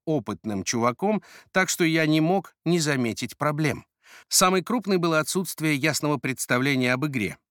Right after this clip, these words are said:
если не считать пары смелых маркетинговых заявлений о радикальном преобразовании жанра ролевых игр. Сначала я не планировал вмешиваться в управление,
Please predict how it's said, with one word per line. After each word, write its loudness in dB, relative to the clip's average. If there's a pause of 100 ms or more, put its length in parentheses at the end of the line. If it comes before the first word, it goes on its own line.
(100)
если 0
не 4
считать -2
пары 2
смелых -2
маркетинговых -2
заявлений 0
о 4
радикальном -2
преобразовании -2
жанра 0
ролевых -2
игр. -10 (480)
Сначала 2
я 4
не 2
планировал 0
вмешиваться -2
в 0
управление, -2